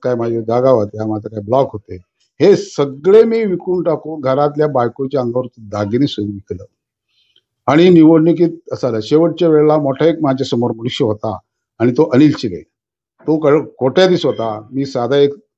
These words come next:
वारकरी मंडळी, आणि असं असताना सुद्धा माऊलीने मला भयंकर त्यात साथ केली आणि मी निवडून त्यावेळेला आलो. त्याच्या आल्यानंतर मला सांगा, या माणसाने आमच्यावर जरा क्रास करण्याचा सुरुवात केली. आमदार साहेबांनी, चव्हाण साहेबांनी क्रास करायची सुरुवात केली अनेक गोष्टी.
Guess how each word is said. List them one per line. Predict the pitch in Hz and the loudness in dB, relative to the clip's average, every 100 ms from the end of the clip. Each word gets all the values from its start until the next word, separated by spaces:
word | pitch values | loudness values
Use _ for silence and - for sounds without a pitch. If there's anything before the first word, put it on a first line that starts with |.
| _ | _
वारकरी | 104 107 - 160 | -6 -4 0 2
मंडळी, | 143 117 110 101 104 _ _ - | 2 0 -2 -6 -10 _ _ -4
आणि | 139 | -2
असं | 127 156 | 0 0
असताना | 151 - 151 143 | 0 0 0 0
सुद्धा | 135 131 139 | -2 0 0
माऊलीने | 127 123 123 131 | 0 -2 -2 -2
मला | 131 117 123 123 - _ _ _ _ - | -2 0 0 -2 -8 _ _ _ _ -4
भयंकर | 143 185 202 185 190 | 2 4 4 2 -2
त्यात | 170 165 | -2 -4
साथ | - 131 | -2 -8
केली | - 113 104 98 | -8 -10 -8 -8
आणि | 104 120 | -6 -4
मी | 123 | -2
निवडून | 127 110 120 117 | -2 -2 -2 0
त्यावेळेला | 107 104 98 95 | 0 0 -2 -4
आलो. | 92 107 85 - _ _ _ - | 0 0 0 -8 _ _ _ 0
त्याच्या | 131 160 165 | 2 4 6
आल्यानंतर | 170 170 165 156 165 160 | 6 6 4 2 0 0
मला | 156 143 | 0 -2
सांगा, | 139 131 117 110 _ _ _ - | -2 -4 -8 -10 _ _ _ 0
या | 208 | 2
माणसाने | 202 180 175 185 180 190 | 2 0 0 -2 -2 -2
आमच्यावर | 170 160 175 180 185 175 | -2 -2 0 0 -2 -2
जरा | 165 170 165 | 0 2 0
क्रास | 165 156 170 | 0 0 0
करण्याचा | - 143 135 131 143 | -2 -4 -4 -6 -8
सुरुवात | 139 107 104 95 | -10 -10 -14 -18
केली. | _ _ _ _ _ _ _ _ _ _ - | _ _ _ _ _ _ _ _ _ _ 0
आमदार | 107 107 113 | 4 4 4
साहेबांनी, | 110 117 113 113 | 2 0 2 2
चव्हाण | 113 113 113 | 0 0 0
साहेबांनी | 117 110 117 | -2 -2 0
क्रास | 120 - 127 175 175 | -2 -4 0 0 0
करायची | 135 117 107 | -2 -6 -8
सुरुवात | 104 107 107 | -12 -12 -12
केली | - 107 123 | -14 -12 -6
अनेक | 175 156 | -4 -2
गोष्टी. | 131 - | -6 -6